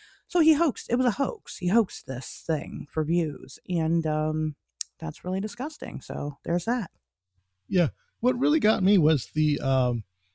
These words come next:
Speaker 2: my first initial, when I first saw it, was through Azure's channel.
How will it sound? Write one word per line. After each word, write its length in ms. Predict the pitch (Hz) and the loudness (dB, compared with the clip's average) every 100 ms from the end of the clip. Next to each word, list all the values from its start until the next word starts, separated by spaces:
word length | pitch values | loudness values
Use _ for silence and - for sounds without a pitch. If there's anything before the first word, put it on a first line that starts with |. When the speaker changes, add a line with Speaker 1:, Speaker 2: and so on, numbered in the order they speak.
| _ _ _ _ 190 | _ _ _ _ 2
Speaker 2:
my 240 | 170 185 | 4 4
first 340 | - 233 - | 4 0 2
initial, 640 | 175 170 165 170 147 - - _ _ - | 2 2 2 2 0 0 -8 _ _ 0
when 140 | 156 | 2
I 100 | 175 | 4
first 240 | - 180 - | 2 -2 0
saw 160 | 165 | 0
it, 80 | 139 | 2
was 300 | 139 135 - - - _ | 0 0 -4 -14 -16 _
through 220 | 165 160 | 4 4
Azure's 420 | 147 156 - 131 | 6 4 4 0
channel. 520 | - 160 143 113 107 | 0 2 2 2 -2